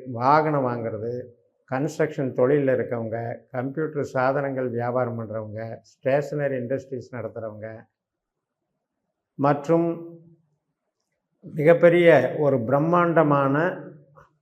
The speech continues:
ஒரு வாகனம் சார்ந்த ஒரு பிரம்மாண்டமான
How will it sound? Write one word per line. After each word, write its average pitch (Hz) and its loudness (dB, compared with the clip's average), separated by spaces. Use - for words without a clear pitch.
ஒரு 127 6
வாகனம் 156 6
சார்ந்த 135 2
ஒரு 127 -2
பிரம்மாண்டமான 147 -2